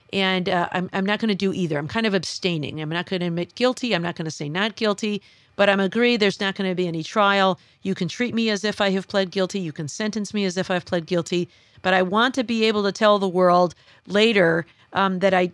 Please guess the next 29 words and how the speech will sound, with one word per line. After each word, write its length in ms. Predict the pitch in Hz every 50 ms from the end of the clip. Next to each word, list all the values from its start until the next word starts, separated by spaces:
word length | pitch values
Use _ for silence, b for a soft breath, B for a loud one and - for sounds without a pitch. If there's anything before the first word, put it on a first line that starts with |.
| -
I 80 | - 185
never 320 | 180 185 196 185 190 190
admitted 380 | 180 165 175 170 165 160 147 -
guilt. 320 | - - - - - - b b b b b b
So 160 | - - 170
I 60 | 175
stood 340 | - - - - 233 208 -
silent. 460 | - - 196 175 160 147 151 151 -
That's 260 | 202 208 208 - -
no 160 | 202 196 185
contest. 720 | 170 - - - 185 170 165 156 - - 147 - - - b b b b b b b b
An 140 | 208 196 - -
Alford 360 | - 233 277 339 - 392 349 -
plea 200 | - 233 185 -
actually 300 | 170 220 220 - - 196
goes 160 | 208 180 156
a 60 | 175
little 280 | 170 165 202 233 269 240
bit 140 | 190 -
further, 480 | - - - 202 214 233 208 165 - -
and 140 | - 175 165
that 200 | 180 202 226 240
is 280 | 208 160 160 165 - b b b b b b b
where 160 | - 202 208
a 40 | 202
defendant 420 | 190 202 - - 262 277 285 262 -
says, 200 | - 208 180 - _ -
"I'm 320 | 233 262 320 381 370 330 - _ _ _ -
innocent, 720 | 320 392 480 494 427 - - - - - 110 - - -